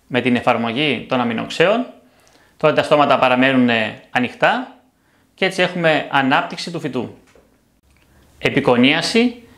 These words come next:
και σχηματισμό καρπών. Τα αμινοξέα βοηθούν στην γονιμότητα της γύρης, όπου είναι απαραίτητα για την επικονίαση.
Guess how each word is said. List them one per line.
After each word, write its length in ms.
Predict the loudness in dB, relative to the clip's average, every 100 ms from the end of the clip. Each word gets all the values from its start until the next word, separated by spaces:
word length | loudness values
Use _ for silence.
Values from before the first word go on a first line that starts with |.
| _
και 320 | -2 0 0 -4
σχηματισμό 580 | 0 2 2 2 0 0
καρπών. 460 | 0 2 0 -2 -14 _ _ _ _ _ _ _ _
Τα 100 | 2
αμινοξέα 720 | 2 0 0 2 2 0 -8 -20 -8
βοηθούν 460 | 0 2 2 0 -2 -4 -6 -16 _
στην 220 | -6 -2
γονιμότητα 880 | 0 0 2 2 0 -2 -4 -4 -12 _
της 200 | -8 -6
γύρης, 640 | -4 -2 -2 -6 -12 -20 _ _ _ -6
όπου 180 | 0
είναι 140 | 2 2
απαραίτητα 800 | 0 0 0 0 -2 -2 -6 -20 _ _ _
για 120 | -4
την 140 | -2 -2
επικονίαση. 720 | -2 0 0 0 -2 -10 -18